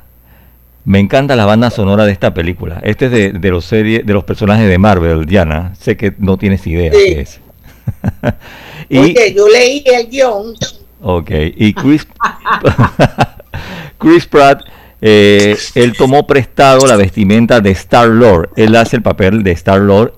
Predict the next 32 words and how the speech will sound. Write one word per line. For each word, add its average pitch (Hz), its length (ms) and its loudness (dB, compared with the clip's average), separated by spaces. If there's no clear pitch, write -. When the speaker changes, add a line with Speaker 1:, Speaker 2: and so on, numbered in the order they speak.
Speaker 1:
en 117 300 0
Guardianes 82 420 -2
de 87 80 0
la 92 100 2
Galaxia. 107 640 0
Lo 107 140 0
tomó 120 400 4
del 107 380 2
set - 420 0
con 104 220 2
el 104 200 0
único 202 440 4
propósito 135 840 0
de 101 120 2
tenerlo 120 540 2
disponible 123 880 2
para 104 200 0
aparecer 90 460 0
disfrazado 113 760 2
en 107 160 0
un 139 200 2
hospital 139 500 0
y 123 60 0
así 110 220 -2
visitar 107 360 0
a 110 60 4
los 95 160 0
niños 104 360 0
enfermos 107 640 -2
que 131 220 -4
querían 98 480 -2
conocer 92 680 -4